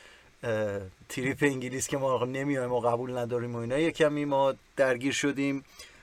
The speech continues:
اما جالب اینه که، اه، می‌دونیم که بعد از پایان این جام جهانی ایتالیا در واقع برای اینکه قهرمانی جهان خودش رو تثبیت کنه میره و با انگلیس هم بازی می‌کنه. یعنی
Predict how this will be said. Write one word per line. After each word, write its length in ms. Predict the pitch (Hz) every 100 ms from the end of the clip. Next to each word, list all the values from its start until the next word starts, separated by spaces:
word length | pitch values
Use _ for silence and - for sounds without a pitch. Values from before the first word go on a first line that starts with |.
| - -
اما 680 | 135 151 165 170 175 190 143
جالب 400 | 143 143 143 170
اینه 200 | 185 185
که، 460 | - 180 190 190 196 -
اه، 300 | 165 143 131
می‌دونیم 360 | 127 147 170 175
که 140 | -
بعد 320 | 156 147 165 175
از 120 | -
پایان 360 | 151 147 175
این 120 | 185 156
جام 220 | 151 143
جهانی 640 | 135 135 139 160 185 196 -
ایتالیا 580 | 139 143 143 139 151 160
در 220 | 151 135
واقع 200 | 131 151
برای 160 | 156 151
اینکه 200 | 147 151
قهرمانی 540 | 143 123 131 131 131
جهان 300 | 120 117 131
خودش 260 | 139 131 -
رو 100 | 123
تثبیت 420 | 131 120 139 117
کنه 260 | 135 143
میره 240 | 165 175 175
و 340 | 165 160 165 -
با 120 | 131 135
انگلیس 480 | 127 123 151 160
هم 160 | 165 165
بازی 240 | 147 131
می‌کنه. 420 | 156 113 110 104 101
یعنی 420 | 104 113 120